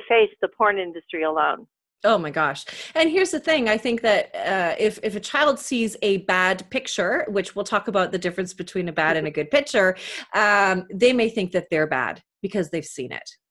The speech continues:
Speaker 2: right? And
Speaker 1: Right.
Speaker 2: so then they don't wanna tell their parent because they did something bad and they don't wanna get in trouble, right? But
Speaker 1: Yeah,
Speaker 2: the
Speaker 1: the shame
Speaker 2: real-
Speaker 1: factor.
Speaker 2: Yes, uh, but the reality is, is that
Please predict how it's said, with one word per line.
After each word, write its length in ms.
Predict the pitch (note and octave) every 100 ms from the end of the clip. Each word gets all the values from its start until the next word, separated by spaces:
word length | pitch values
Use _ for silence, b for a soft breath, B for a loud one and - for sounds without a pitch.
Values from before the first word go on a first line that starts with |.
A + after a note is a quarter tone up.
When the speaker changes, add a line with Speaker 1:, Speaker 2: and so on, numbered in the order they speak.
| -
Speaker 2:
right? 360 | F3+ F#3+ G#3 -
And 140 | F3+ F3
Speaker 1:
Right. 80 |
Speaker 2:
so 440 | E3 G#3 F3+ E3+ E3+
then 260 | F3 F3
they 160 | E3+ F3
don't 220 | E3 E3
wanna 160 | E3+ E3
tell 180 | - D#3
their 120 | D#3
parent 340 | E3+ D3 D3
because 340 | D#3+ - D#3 D3+
they 160 | D#3
did 160 | D#3 D3+
something 320 | G3+ F3+ F3+ F3+
bad 320 | D3+ C#3+ D3+
and 120 | D3+
they 60 | D#3
don't 140 | D#3
wanna 140 | D#3+
get 140 | D#3+ D#3
in 100 | D#3+
trouble, 380 | D3+ C#3+ D3+ - B B B
right? 320 | F#3 F#3 G3 - _ _ _ _
But 180 | G#3+ G3
Speaker 1:
Yeah, 100 | F#3
Speaker 2:
the 140 | F#3+ F3+
Speaker 1:
the 60 | D#3+
shame 100 | F3
Speaker 2:
real- 180 | F3+
Speaker 1:
factor. 600 | F3 G3+ E3+ - E3 E3 - _ -
Speaker 2:
Yes, 520 | G#3+ G#3 G#3 F#3+ - -
uh, 100 | G#3+
but 300 | G#3+ G3+ -
the 140 | G3+
reality 680 | F#3+ G3 F#3+ G#3 B3 A#3 G#3+
is, 560 | B3 E4+ D4+ A#3+ A3+ A3
is 240 | - G#3+ F#3+
that 260 | F#3+ F3+